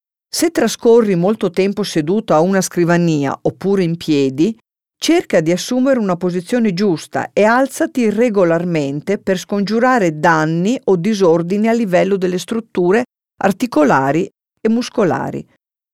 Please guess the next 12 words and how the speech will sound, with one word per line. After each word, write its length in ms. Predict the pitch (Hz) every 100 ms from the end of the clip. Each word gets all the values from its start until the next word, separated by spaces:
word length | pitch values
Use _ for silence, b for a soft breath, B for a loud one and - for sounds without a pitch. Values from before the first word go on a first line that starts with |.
| _
Lo 100 | 180
stress 640 | 220 - 190 170 170 - 254
è 140 | 233
spesso 400 | - 269 294 -
associato 640 | 180 208 - 196 185 208
a 60 | 190
irrigidimento, 1080 | 175 190 165 180 185 196 196 151 143 127 123
contrattura 840 | - 170 175 175 - 262 277 330 -
e 140 | 190
tensione 520 | 202 208 - 247 254
dei 160 | 220 226
tessuti. 640 | 226 220 - 107 - 120